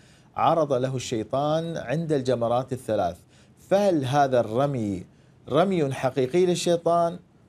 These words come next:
ولا رمي معنوي للشيطان؟"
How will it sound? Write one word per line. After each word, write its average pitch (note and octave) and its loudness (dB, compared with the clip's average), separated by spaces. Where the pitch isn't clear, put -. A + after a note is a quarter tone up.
ولا D#3 4
رمي D3 0
معنوي B2+ -2
للشيطان؟" G#2 -4